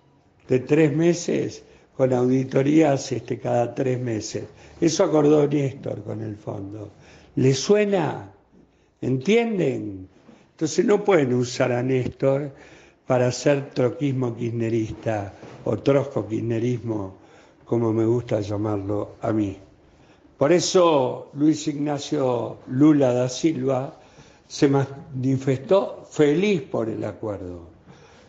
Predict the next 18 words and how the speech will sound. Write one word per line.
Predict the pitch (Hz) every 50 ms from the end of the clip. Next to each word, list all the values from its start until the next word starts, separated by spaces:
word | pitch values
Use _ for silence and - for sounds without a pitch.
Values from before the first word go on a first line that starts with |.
| _ _ _ -
porque | - 120 117 - - 135 131 139
él | 151 156 143
sabe | - - - 165 151 143 139 135 135 135 135
que | - - 123
el | 113 113 113 113 113 110 113
año | 123 123 120 131 131 127
que | 127 135
viene, | 135 151 160 151 135 120 117 117 107
cuando | 101 110 104 104 104 113
él | 117 113 113
sea | - - 127 120 113 -
presidente | - 110 113 107 - - 120 117 113 120 117 127
de | 123 117
Brasil, | 117 117 127 123 120 - - 147 123 127 135 143 - - - - - - - - - - - - - - _ - - - - - - - - - - - - - -
México, | - 147 151 156 156 151 - - 147 131 - - - 135 127 123 123 123 123 - -
Honduras, | - 127 120 123 127 127 143 147 143 139 139 131 127 123 123 117 110 - - 131
Nicaragua, | 120 117 117 107 101 120 120 123 135 135 135 131 117 110 113 117 113 110 98 -
Cuba, | - 131 143 135 127 120 110 113 104 107 110 104